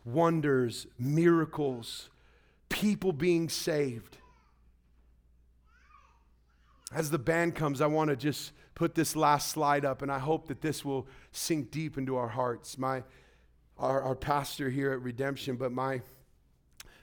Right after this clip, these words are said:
pastor, if you will, Tyler Johnson, who pa-, is the lead pastor of all Redemptions, he takes us through this chart almost every time we get together, and here's the reason why. Because we can lose track. He,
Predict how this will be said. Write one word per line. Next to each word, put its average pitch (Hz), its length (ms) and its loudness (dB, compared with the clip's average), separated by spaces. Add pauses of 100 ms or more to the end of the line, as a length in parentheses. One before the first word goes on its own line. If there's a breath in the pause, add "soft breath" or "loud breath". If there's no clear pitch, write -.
pastor, 127 480 -4
if 123 120 -6
you 131 120 -2
will, 131 300 0
Tyler 131 420 -4
Johnson, 127 480 -6
who 117 120 -8
pa-, 131 300 -8
is 127 160 -6
the 131 80 -6
lead 131 260 -2
pastor 131 360 -6
of 117 100 -8
all 131 180 0
Redemptions, 127 600 -6 (360 loud breath)
he 156 140 -6
takes 180 380 -2
us 147 160 -2
through 156 240 0
this 139 400 -2
chart 147 440 0 (520 loud breath)
almost 160 360 0
every 165 220 2
time 151 320 -4
we 131 100 -4
get 127 180 -4
together, 127 520 -4
and 123 120 -2
here's 139 280 -2
the 135 60 -4
reason 120 420 -4
why. 117 300 -6 (3500 soft breath)
Because 127 260 -6
we 147 120 -4
can 156 180 -2
lose 143 240 -2
track. 135 420 -2
He, 170 220 -4